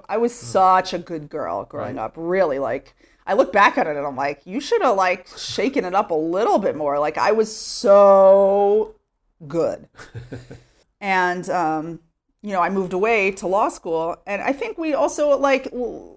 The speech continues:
Speaker 1: I'll just put it out there, like, we didn't have, like, necessarily the best communication, I think, as a family sometimes. So I went off to law school and, like, all of a sudden,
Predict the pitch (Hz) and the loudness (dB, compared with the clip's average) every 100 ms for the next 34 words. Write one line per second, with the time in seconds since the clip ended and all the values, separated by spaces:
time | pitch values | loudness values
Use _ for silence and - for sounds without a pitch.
0 | 113 254 233 180 - 254 220 233 226 226 | -10 -4 -4 -4 0 2 2 2 0 -2
1 | 269 269 269 262 240 214 214 202 202 196 | -4 -2 0 2 0 0 -2 -2 -6 -8
2 | 190 196 185 190 180 165 - 175 160 147 | -6 -6 -6 -8 -6 -8 -8 -12 -12 -8
3 | 151 151 139 139 143 - _ 165 156 151 | -8 -8 -10 -12 -14 -16 _ -20 -16 -16
4 | - 160 156 147 165 165 175 180 208 233 | -14 -14 -14 -10 -8 -8 -8 -10 -10 -8
5 | 226 233 240 - _ _ _ _ _ _ | -8 -8 -12 -16 _ _ _ _ _ _
6 | _ _ _ - 190 190 220 214 202 190 | _ _ _ -8 -4 -2 0 -2 -2 -4
7 | 190 254 - 180 170 170 - 180 175 175 | -2 -2 -4 -6 -4 -2 -4 -8 -6 -4
8 | 175 - - 180 180 180 - 185 190 | -4 -6 -6 -2 -2 -2 -4 -4 -6